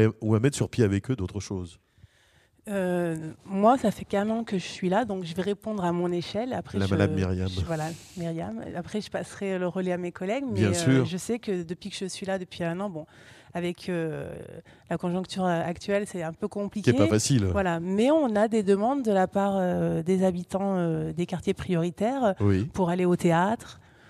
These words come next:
Speaker 2: pour aller au musée.
Speaker 1: Oui.
Speaker 2: On a vraiment une demande au niveau de la
Speaker 1: Fort.
Speaker 2: culture.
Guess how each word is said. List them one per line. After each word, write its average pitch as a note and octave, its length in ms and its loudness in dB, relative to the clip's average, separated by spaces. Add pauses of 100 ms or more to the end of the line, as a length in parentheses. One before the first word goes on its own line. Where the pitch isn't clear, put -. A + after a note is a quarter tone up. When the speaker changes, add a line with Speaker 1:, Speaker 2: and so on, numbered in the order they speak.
(180)
Speaker 2:
pour F#3 160 0
aller F3+ 120 2
au F3 100 4
musée. F#3 520 4 (160)
Speaker 1:
Oui. F#2+ 300 0
Speaker 2:
On F3+ 100 2
a F3+ 80 8
vraiment G#3+ 280 4
une G3 380 0
demande G#3 300 -2
au G3+ 60 -4
niveau F#3+ 240 0
de F3+ 80 -4
la - 80 2
Speaker 1:
Fort. - 200 2
Speaker 2:
culture. G#3 420 2